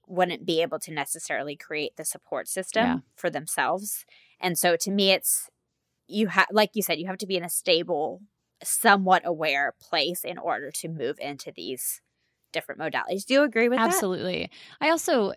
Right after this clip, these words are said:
Speaker 2: it takes a certain level of pain to go and start doing healing,
Speaker 1: Mm-hmm.
Speaker 2: right? The pain of healing has to be less than the pain of staying.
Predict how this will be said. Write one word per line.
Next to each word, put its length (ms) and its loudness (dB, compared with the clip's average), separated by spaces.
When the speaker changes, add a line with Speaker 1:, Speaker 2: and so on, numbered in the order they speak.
Speaker 2:
it 140 -2
takes 260 -4
a 60 0
certain 260 0
level 260 -2
of 120 -16
pain 480 0
to 120 -2
go 440 2
and 160 2
start 220 2
doing 260 0
healing, 360 0
Speaker 1:
Mm-hmm. 60 0
Speaker 2:
right? 300 2
The 100 0
pain 460 0
of 280 0
healing 680 -2
has 400 2
to 120 -2
be 380 -2
less 380 0
than 160 -2
the 60 -4
pain 240 -4
of 100 -6
staying. 600 -2